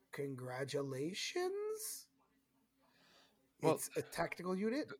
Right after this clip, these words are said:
Speaker 2: so remember, intercept, if you don't have the right war gear,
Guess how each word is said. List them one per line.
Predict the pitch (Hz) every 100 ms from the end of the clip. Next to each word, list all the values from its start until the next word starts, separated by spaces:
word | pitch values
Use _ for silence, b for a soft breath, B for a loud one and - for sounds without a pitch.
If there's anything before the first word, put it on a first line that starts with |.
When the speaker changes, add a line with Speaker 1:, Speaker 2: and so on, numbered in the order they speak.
| -
Speaker 2:
so | 139
remember, | 135 165 170 101 92 -
intercept, | 123 139 131 135 117 -
if | 92
you | 98
don't | 101 123 -
have | 120 110 101
the | 101
right | 98 95 -
war | 113 143
gear, | 117 107 98 90 87